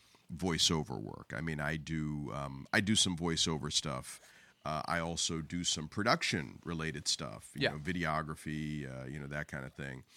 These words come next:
Speaker 1: Um, you know, there's the radio stuff. But, uh, it, it just so happened that there was more of the in front of the camera work. And so, um, I was, uh, it, there are four main casting agents, uh, for this immediate area.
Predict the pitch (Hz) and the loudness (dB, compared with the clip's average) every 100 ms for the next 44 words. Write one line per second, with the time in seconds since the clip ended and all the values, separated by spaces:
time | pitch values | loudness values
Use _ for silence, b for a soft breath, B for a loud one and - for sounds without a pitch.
0 | B B B - 73 69 67 - 117 82 | B B B -8 -6 -6 -4 2 2 2
1 | 78 82 78 82 78 76 76 - 71 71 | -2 -2 0 0 0 -2 -2 -2 -4 -6
2 | B B B - 95 107 95 - - _ | B B B -8 2 4 2 -2 -20 _
3 | - 92 - 113 135 - 135 - 131 - | -2 -2 -2 -4 -2 0 2 4 6 8
4 | 147 147 123 65 69 71 95 85 87 - | 6 4 4 2 -2 -6 -6 -4 -4 -2
5 | 90 85 87 80 95 101 101 98 98 92 | 0 0 0 0 2 2 4 2 0 0
6 | 87 95 92 - 80 85 92 123 147 127 | 2 2 0 -2 -2 -2 0 0 0 -2
7 | - 53 50 - 73 - 78 71 B B | -4 -8 -10 -8 -4 -2 -2 -6 B B
8 | B - 78 - 82 82 82 80 78 - | B -2 -2 0 0 2 0 0 2 2
9 | 67 76 73 - 90 92 110 104 85 92 | 0 -2 -4 -4 -6 2 4 4 2 2
10 | 85 80 b b - - 185 180 156 131 | 0 -4 b b -16 -2 4 6 8 6
11 | 104 - 90 85 - 80 62 60 - - | 6 6 6 6 4 2 -2 -4 -6 -2
12 | - - - _ 62 - 85 78 78 - | 0 -2 -8 _ -6 -2 0 2 4 2
13 | 85 85 80 76 71 71 65 57 | 0 0 0 0 0 -2 -4 -6